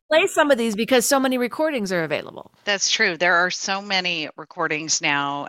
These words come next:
Speaker 2: uh, and there have been in the past too, but certainly that's gotten more robust, uh, since the time of the pandemic and all the virtual readings.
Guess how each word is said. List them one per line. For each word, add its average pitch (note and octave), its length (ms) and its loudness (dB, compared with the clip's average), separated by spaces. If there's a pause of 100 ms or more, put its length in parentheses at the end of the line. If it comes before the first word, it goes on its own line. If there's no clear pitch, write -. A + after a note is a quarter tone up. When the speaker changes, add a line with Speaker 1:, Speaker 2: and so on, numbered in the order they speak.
Speaker 2:
uh, D3+ 240 -4
and F#3 200 -2
there B3 140 0
have E4+ 160 0
been A#3+ 160 -2
in F#3 80 -4
the E3+ 60 -2
past F3 360 -2
too, F3 140 -2
but B2+ 140 -8
certainly E3 320 -6
that's D3 240 -2
gotten D#3 260 -4
more D3+ 220 -14
robust, C#3+ 560 -2 (500)
uh, D3 120 -6
since D#3+ 260 -6
the D#3+ 80 -6
time D#3 240 -6
of C#3+ 40 -8
the D3+ 60 -4
pandemic C#3 600 -4
and D3 120 -4
all C#3+ 60 -2
the C#3 140 -6
virtual C#3 360 -8
readings. C#3 580 -4